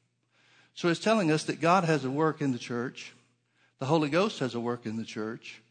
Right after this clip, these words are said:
and Jesus has a work in the church. And so the Bible is telling us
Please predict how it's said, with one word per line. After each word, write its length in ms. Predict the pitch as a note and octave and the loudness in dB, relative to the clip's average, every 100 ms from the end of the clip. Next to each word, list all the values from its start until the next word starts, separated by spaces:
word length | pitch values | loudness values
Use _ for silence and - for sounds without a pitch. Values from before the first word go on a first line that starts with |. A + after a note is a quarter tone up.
| _ _ _ _ _ _ _ - | _ _ _ _ _ _ _ -4
and 100 | D3+ | -2
Jesus 380 | G#3+ G3 B2 | 0 0 -2
has 160 | C3 A#2 | -2 -2
a 60 | A#2 | -2
work 260 | A#2+ A#2 | -2 -2
in 100 | A2+ | -6
the 60 | G#2+ | -6
church. 460 | - A2+ - - - _ _ _ _ _ _ _ _ _ _ _ - - - - | -8 -10 -12 -18 -20 _ _ _ _ _ _ _ _ _ _ _ -20 -20 -14 -4
And 100 | D#3 | 2
so 120 | F3 | 2
the 80 | D#3+ | 4
Bible 340 | F3+ A3 F3 | 4 4 2
is 100 | C#3+ | -4
telling 360 | - A3+ A3 B2 | 0 0 2 0
us 280 | C3 - | -4 -8